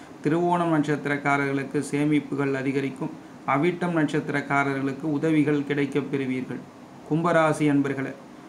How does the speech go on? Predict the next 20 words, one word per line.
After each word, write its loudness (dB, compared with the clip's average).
மன 4
உறுதியுடன் 2
பிரச்சனைகளை 2
எதிர்கொள்வீர்கள். 0
பெற்றோர்கள் 2
ஆதரவாக 2
இருப்பார்கள். 0
தொழிலில் 2
பல 2
புதிய 2
மாற்றங்களால் 4
லாபங்கள் 2
உண்டாகும். 0
நினைத்த 2
காரியங்கள் 6
நிறைவேறும். 2
வெளிவட்டார 2
நட்பு 2
சிறப்பாக 0
இருக்கும். -6